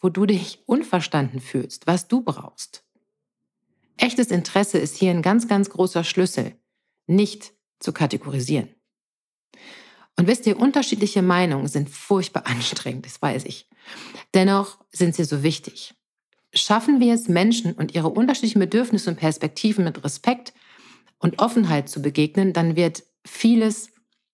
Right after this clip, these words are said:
definitiv leichter. Und wenn wir dann noch davon ausgehen, dass Demokratie von Einsatz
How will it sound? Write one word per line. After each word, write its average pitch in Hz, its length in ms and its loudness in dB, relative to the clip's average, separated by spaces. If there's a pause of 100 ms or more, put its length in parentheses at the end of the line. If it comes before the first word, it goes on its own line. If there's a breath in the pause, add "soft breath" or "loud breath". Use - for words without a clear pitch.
(540)
definitiv 180 600 0
leichter. - 360 -10 (1600 loud breath)
Und 175 140 2
wenn 190 160 4
wir 202 80 4
dann 233 180 2
noch 311 120 -2
davon 254 300 0
ausgehen, 196 720 -4
dass 160 160 -4
Demokratie 185 640 0
von 190 260 -2
Einsatz 202 640 0